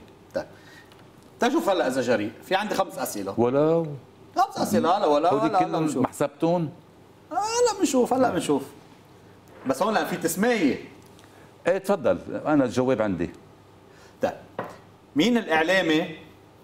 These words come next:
Speaker 1: يلي بتقول له أنت كتير منحاز؟ أو إعلامية؟
Speaker 2: أه، ما بعرف. السؤال، آه، برفضه، لأنه مش عم تابع.
Speaker 1: عن جد؟
Speaker 2: وحياتك.
Speaker 1: آه، مقضيها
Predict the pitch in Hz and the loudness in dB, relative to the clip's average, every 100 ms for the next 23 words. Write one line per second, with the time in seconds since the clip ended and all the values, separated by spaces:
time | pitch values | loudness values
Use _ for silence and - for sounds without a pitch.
0 | - - - - - - - - - - | -20 -20 -20 -20 -20 -20 -20 -20 -20 -20
1 | - - - 123 135 131 135 170 170 165 | -20 -20 -4 0 0 0 0 0 2 4
2 | 170 175 180 - - 160 170 - 165 143 | 4 4 0 -8 -6 -2 -2 -2 0 2
3 | 127 117 110 - - - - - - - | 2 0 -4 -6 -14 -20 -20 -20 -20 -20
4 | - - - - - - - - - - | -20 -20 -20 -20 -20 -20 -20 -20 -20 -20
5 | - - - - 123 117 117 117 98 85 | -20 -20 -12 0 2 4 4 4 2 -6
6 | - - - - - - - - - - | -16 -20 -20 -20 -20 -20 -20 -20 -20 -20
7 | - - - - - - - - 117 110 | -20 -20 -20 -20 -20 -20 -20 -4 0 4
8 | 107 107 131 117 92 - - - - - | 4 4 4 2 -6 -8 -18 -20 -20 -20
9 | - - - - - - - - - 87 | -20 -20 -20 -20 -20 -20 -20 -20 -12 -8
10 | - 127 120 110 101 101 92 107 - 80 | -2 0 0 0 2 2 2 0 -4 -10
11 | - - - 95 98 95 98 95 - 101 | -12 -8 -4 0 2 4 4 2 2 -2
12 | - 98 78 - - - - - 95 98 | -2 -4 -4 -10 -20 -20 -20 -20 -12 -4
13 | 139 202 - - - - 160 107 - - | -2 -4 -12 -10 -4 -2 0 -2 -8 -8
14 | 117 120 104 104 113 123 | 0 0 0 -4 -2 0